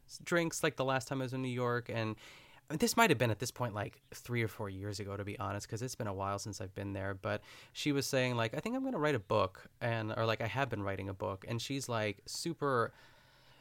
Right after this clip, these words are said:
she's, like, the perfect, <laughs> like, voice of, like, comedy, and just, like, she's super smart. She went to Princeton, or was it Yale? I don't even know. But, um, she, like, gets it as far as, like, the sense of humor and, like,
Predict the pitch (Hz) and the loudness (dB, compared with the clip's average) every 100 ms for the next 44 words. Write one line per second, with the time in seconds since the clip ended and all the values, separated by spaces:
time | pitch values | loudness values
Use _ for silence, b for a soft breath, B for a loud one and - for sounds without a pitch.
0 | b _ - - - - 170 165 156 143 | b _ -20 -6 0 2 4 2 4 0
1 | - - 147 - 127 - - - - 117 | 2 2 2 2 0 0 -2 -2 -8 -2
2 | 151 123 113 - 104 104 104 107 - - | 4 4 2 -4 -4 0 2 0 -2 -6
3 | 98 107 101 - - 123 117 113 107 101 | -4 -2 -4 -6 -4 -2 0 0 0 0
4 | 107 107 101 - 104 - 101 - - 131 | -2 -2 -4 -4 -6 -4 -4 -4 -4 -2
5 | - 180 120 - - 98 101 - 117 113 | 0 0 0 -2 0 -2 -2 -2 -2 -2
6 | 113 - 113 104 - 101 98 98 104 - | -4 -4 -2 -2 -2 -2 -2 -4 -6 -6
7 | 120 131 113 101 101 101 101 98 104 110 | -4 -4 -6 -6 -4 -2 0 0 0 2
8 | 104 101 98 98 98 98 98 110 - 110 | 2 0 0 2 2 2 2 2 2 2
9 | 110 110 B B B B B - - 175 | 2 0 B B B B B 0 2 8
10 | 160 120 107 107 - 107 101 117 - 123 | 8 8 2 0 2 -4 -2 -2 4 6
11 | 120 117 - 113 117 110 101 - 107 101 | 6 2 0 -2 -2 -4 -8 -4 -2 0
12 | 98 104 104 101 98 98 | -2 -2 -2 0 -2 -4